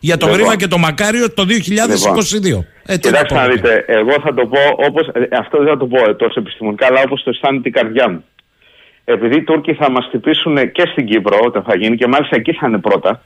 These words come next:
Speaker 2: γιατί εκεί είναι το, το, η αχίλιο-, η αχίλιος πτέρνα μας, ακριβώς λόγω όλων αυτών των πραγμάτων που είπαμε, έτσι, και ότι ζούμε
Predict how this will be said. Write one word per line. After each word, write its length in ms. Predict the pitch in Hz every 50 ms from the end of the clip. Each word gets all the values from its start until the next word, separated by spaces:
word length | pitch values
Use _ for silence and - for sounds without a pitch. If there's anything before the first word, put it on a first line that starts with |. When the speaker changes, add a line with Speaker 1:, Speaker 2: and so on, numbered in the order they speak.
| _
Speaker 2:
γιατί 300 | - 117 110 110 - 120
εκεί 300 | 113 101 - - 156 160
είναι 320 | 151 135 117 113 104 90 - -
το, 120 | 107 98 95 87 90 85 82 82 80 76 - - - - - - _ -
το, 100 | - 127
η 80 | 120 110
αχίλιο-, 380 | 101 101 - 123 107 104 98 - - 113
η 140 | - 120 110
αχίλιος 480 | 107 - - - 120 104 101 95 - -
πτέρνα 320 | - 113 98 92 92 92 104
μας, 160 | 117 131 - - -
ακριβώς 520 | - 151 135 - 170 160 160 180 262 277 208
λόγω 400 | 180 190 202 185 147 143 156 143
όλων 180 | 135 127 127 135
αυτών 200 | 123 - - 139
των 80 | 113 107
πραγμάτων 500 | 113 107 104 107 110 104 95 113 110 95
που 240 | 110 120 110 98 - -
είπαμε, 520 | 143 131 95 113 113 95 107 139 170 - - _ _ _ _ _ _ _ _ _ _ _ _ _ _ _ _ _ _ _ _ _ _
έτσι, 280 | - 143 160 160 175 151
και 100 | 127 160
ότι 160 | 143 - 135
ζούμε 600 | 120 113 170 208 220 185 160 131 92 - -